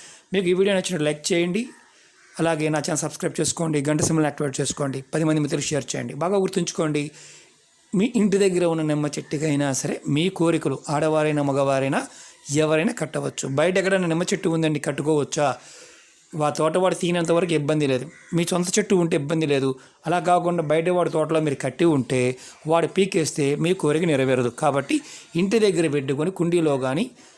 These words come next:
ఎక్కడైనా పెట్టుకొని నిమ్మ చెట్టు పెట్టుకొని ప్రయత్నం చేయండి. తోటలో ఉన్నవారు, వ్యవసాయం చేసేవారు చాలామంది మిత్రులు అడుగుతూ ఉంటారు, "సార్ మా కోరికలు తీరట్లేదు, మా ఇంట్లో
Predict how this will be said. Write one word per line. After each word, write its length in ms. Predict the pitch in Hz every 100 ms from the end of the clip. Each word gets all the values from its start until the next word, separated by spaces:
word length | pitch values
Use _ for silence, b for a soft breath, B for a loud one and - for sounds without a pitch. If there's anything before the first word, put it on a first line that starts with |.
| B
ఎక్కడైనా 420 | 180 - 214 220 156
పెట్టుకొని 380 | 151 147 165
నిమ్మ 160 | 151 147
చెట్టు 220 | 147 -
పెట్టుకొని 340 | 143 127 131 -
ప్రయత్నం 300 | 147 - 135
చేయండి. 280 | 147 135 - - B B B B B
తోటలో 360 | 196 185 208 202
ఉన్నవారు, 380 | 190 185 185 165
వ్యవసాయం 360 | 160 170 233 208
చేసేవారు 380 | 175 175 165 156 160
చాలామంది 340 | 165 170 156
మిత్రులు 260 | 143 151 147
అడుగుతూ 260 | 147 147
ఉంటారు, 260 | 151 143 143
"సార్ 160 | 151
మా 120 | 151 139
కోరికలు 360 | - 165 165
తీరట్లేదు, 440 | 143 151 143 139 135
మా 160 | 147
ఇంట్లో 300 | 147 160 165